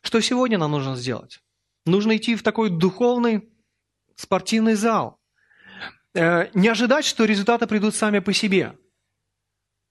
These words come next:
Планомерно, шаг за шагом. Как здесь Пётр говорит,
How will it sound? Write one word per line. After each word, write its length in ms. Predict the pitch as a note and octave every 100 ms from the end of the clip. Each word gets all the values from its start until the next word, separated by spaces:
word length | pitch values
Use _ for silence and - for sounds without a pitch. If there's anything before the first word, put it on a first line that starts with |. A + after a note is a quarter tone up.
| _ _ _ _ _
Планомерно, 760 | E3+ E3 E3 F#3 G#3+ G#3+ A3 A3 _ _ _
шаг 400 | - - F#3 F#3+
за 160 | G3
шагом. 560 | - - F3+ B2 A2+ - _ _ _ _ _ _ _ -
Как 160 | D#3+
здесь 160 | D3 D#3+
Пётр 300 | G#3 G#3 G3+
говорит, 200 | F#3+